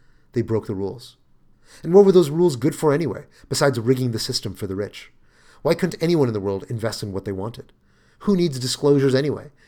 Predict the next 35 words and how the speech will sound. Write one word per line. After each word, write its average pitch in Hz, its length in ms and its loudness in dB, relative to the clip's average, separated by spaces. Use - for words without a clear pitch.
if 123 80 -6
the 123 80 -8
future 123 300 -6
is 104 80 -6
going 101 180 -8
to 98 60 -8
be 98 100 -6
open 92 200 -10
source? - 460 -14
The 110 80 -4
market 127 560 -4
kept - 160 -12
proving 107 240 -6
them 95 160 -10
right. 92 180 -14
So - 140 -10
they 120 60 -2
speculated. 135 520 -10
They 123 120 0
joined 127 260 0
subreddits 123 560 -4
and 123 80 -2
debated 131 300 6
ideas 120 520 2
and 120 120 -6
convinced 123 300 -4
themselves 131 340 -2
that 110 80 -6
their 117 120 0
investments 131 520 -6
would 104 140 -6
revolutionize 127 680 -2
the 113 80 -4
world's 110 420 -2
infrastructure. - 580 -10